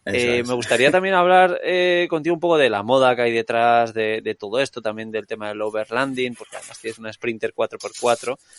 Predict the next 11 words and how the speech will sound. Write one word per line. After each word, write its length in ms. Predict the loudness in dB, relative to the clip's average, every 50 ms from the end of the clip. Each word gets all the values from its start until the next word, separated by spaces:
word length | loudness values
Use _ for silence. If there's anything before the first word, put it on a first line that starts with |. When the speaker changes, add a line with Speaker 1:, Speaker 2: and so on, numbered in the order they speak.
| -20 -12 -6
Speaker 2:
que 80 | -2 -2
ya 140 | -2 0 -2
nos 160 | -4 -6 -6
contarás, 600 | -6 -8 -4 -2 0 2 2 2 0 -2 -4 -10 _ _ -20 _ _ 0
pero 200 | 0 2 2 2
antes 360 | 0 -2 -4 -4 -4 -4 -4 -2
de 200 | -2 -2 0 0
eso, 340 | -2 -4 -4 -4 -6 -6 -8 _
eh, 720 | -2 0 0 2 2 2 2 2 2 0 0 0 -2 -4 _ -8
quiero 160 | -8 -6 -4
saber 320 | -2 0 0 0 -2 -4